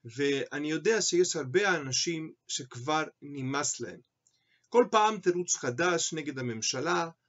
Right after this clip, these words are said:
הפעם נגד עילת הסבירות, וכולי וכולי וכולי. אז בוא נהיה אמיתיים,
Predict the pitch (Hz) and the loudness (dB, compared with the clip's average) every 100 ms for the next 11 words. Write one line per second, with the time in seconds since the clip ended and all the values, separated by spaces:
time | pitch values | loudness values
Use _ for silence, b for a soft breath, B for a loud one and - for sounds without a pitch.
0 | _ 131 127 180 180 165 156 - 143 143 | _ -12 0 4 4 4 -2 -10 -8 -2
1 | 151 131 127 143 - 127 - - 117 160 | -2 -2 -2 -2 -4 -8 -8 -6 -6 -4
2 | 214 185 240 - _ _ _ _ 240 254 | -4 -6 -10 -16 _ _ _ _ -2 -2
3 | - 226 180 139 - 135 107 117 - 196 | 0 2 2 2 -6 -4 -2 -4 -4 -2
4 | 196 190 - - 139 165 240 202 170 160 | 0 -2 -6 -10 -4 2 4 4 2 0
5 | 131 123 135 165 | -4 -4 -2 -4